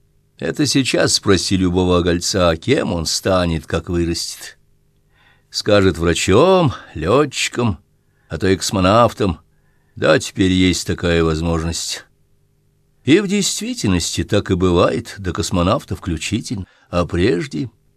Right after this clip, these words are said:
Если рос, бывалый смышлёный парнишка, хорошо учился, что о нём говорили взрослые, вырастет, учителем будет, и это было высшей похвалой.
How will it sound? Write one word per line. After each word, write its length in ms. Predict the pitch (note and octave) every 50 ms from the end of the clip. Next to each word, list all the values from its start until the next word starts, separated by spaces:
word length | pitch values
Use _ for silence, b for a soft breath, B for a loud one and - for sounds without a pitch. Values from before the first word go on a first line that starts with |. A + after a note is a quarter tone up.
| _ _ _ _ _ _ _ _ _ _ _ _ _ _ _ _ -
Если 420 | - G2+ B2 C3+ B2+ - - B2+
рос, 320 | B2+ C3 D3+ F#3 F3+ A#2+ F#2
бывалый 400 | E2+ F#2+ F#2 F#2+ F#2+ F#2 F#2+ F2
смышлёный 600 | - - G#2 G2 - - G#2 G2+ F#2+ F#2+ F#2+ F#2
парнишка, 720 | E2 - G2 F#2 F#2+ F#2+ F#2+ F2+ E2 - - - E2 - - b b b b b b
хорошо 480 | b - - A2+ G#2+ - - B2 A2+ A2
учился, 680 | G#2+ G#2+ - - - A2 C#3+ E3 E3+ D#3 - - G#2+ F2+
что 500 | - - - - G#2 A2+ C3 D#3 F3+ G3
о 40 |
нём 240 | G3 G3 G3 G3 F#3+
говорили 380 | E3 E3+ E3+ E3 D3+ C3+ B2+ A#2+
взрослые, 600 | G#2 G2+ G#2+ G#2+ G2 - - G2+ F#2 F2 E2 b b b b b b b b
вырастет, 960 | D#2 D#2 F2 A#2+ F3+ A3 A#3 G#3+ G3+ D#3 A#2+ - - - - A2 F#2+ - -
учителем 880 | F#2 F2 E2 - - - F#2+ G#2 B2 A#2 - - G#2 G2 G2 F#2+ F2+
будет, 440 | E2 F2+ A2+ G#2+ G2 E2 - - - _ _ _ _ _ _ _
и 80 | - E2+
это 360 | E2 F2 G2+ A2 G#2 - G#2
было 220 | G2 F#2+ F#2+ F#2+ F#2+
высшей 380 | F#2+ G2+ G#2 - - - A2
похвалой. 580 | - G2 G2 - - A2 G2 F#2+ G2 A2+ A2+